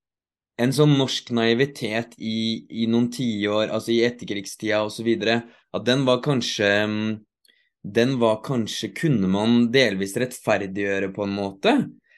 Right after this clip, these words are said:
men at i hvert fall jeg nå oppfatter at det er mer en, en større vilje til å gjøre det som trengs utenrikspolitisk, eller i lønnsoppgjør, eller i budsjettkutt, eller ditt, altså det kan ha min, med min egen alder å gjøre også,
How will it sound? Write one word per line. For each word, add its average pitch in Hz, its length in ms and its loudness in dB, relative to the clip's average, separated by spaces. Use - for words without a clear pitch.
men 131 200 2
at 135 160 0
i 117 80 -14
hvert 123 160 2
fall 131 160 0
jeg 113 240 4
nå 165 220 4
oppfatter 117 560 -2
at 113 100 0
det 120 160 -2
er 131 140 0
mer 104 340 0
en, 117 140 0
en 139 140 0
større 117 640 0
vilje 120 560 0
til 113 220 0
å - 20 4
gjøre 123 640 2
det 101 160 -2
som 131 320 -6
trengs 147 800 -2
utenrikspolitisk, 107 1400 -4
eller 110 240 0
i 123 140 2
lønnsoppgjør, 113 920 0
eller 110 260 -2
i 107 80 -2
budsjettkutt, - 1040 -4
eller 113 220 0
ditt, 101 180 -8
altså 107 240 -4
det 104 80 -6
kan 113 160 -2
ha 107 160 0
min, 110 220 -2
med 107 180 -2
min 113 160 0
egen 101 240 -4
alder 98 400 -4
å 98 60 0
gjøre 101 260 2
også, 170 160 6